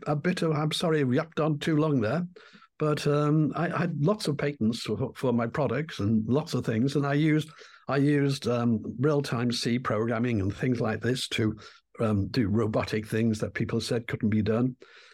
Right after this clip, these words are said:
We won, we beat Jaguar Motor Cars in Wales into second place. We won the National Television Award for the most innovative product in the whole of Wales, um, and, um, you know, and so on, things like that. So,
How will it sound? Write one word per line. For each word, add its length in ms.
We 120
won, 320
we 120
beat 240
Jaguar 380
Motor 280
Cars 520
in 140
Wales 400
into 320
second 360
place. 340
We 140
won 240
the 240
National 340
Television 480
Award 400
for 120
the 60
most 220
innovative 540
product 440
in 140
the 60
whole 180
of 60
Wales, 440
um, 640
and, 520
um, 680
you 80
know, 100
and 120
so 180
on, 80
things 240
like 180
that. 220
So, 440